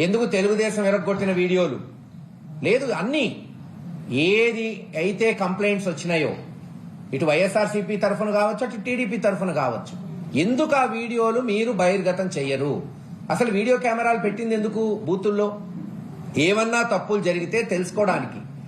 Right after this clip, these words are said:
ఆ తప్పులు జరిగినాయని గత పది రోజుల నుంచి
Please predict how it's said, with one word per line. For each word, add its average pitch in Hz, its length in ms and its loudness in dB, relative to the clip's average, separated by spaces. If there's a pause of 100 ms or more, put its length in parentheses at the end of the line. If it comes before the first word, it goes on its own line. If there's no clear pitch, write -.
(640)
ఆ 180 100 2
తప్పులు 196 420 0
జరిగినాయని 190 640 2 (160)
గత 175 140 2 (100)
పది 175 200 2
రోజుల 202 360 2
నుంచి 180 520 0